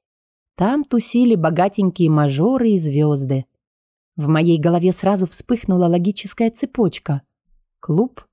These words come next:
разврат, секс. Чем не решение моей проблемы?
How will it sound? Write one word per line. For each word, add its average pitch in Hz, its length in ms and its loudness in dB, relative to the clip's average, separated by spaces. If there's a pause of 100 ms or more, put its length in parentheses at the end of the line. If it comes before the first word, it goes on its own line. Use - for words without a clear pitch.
(260)
разврат, 160 640 -4 (320)
секс. - 560 -10 (400)
Чем 302 300 2
не 165 100 4
решение 180 440 2
моей 180 280 2
проблемы? 214 560 0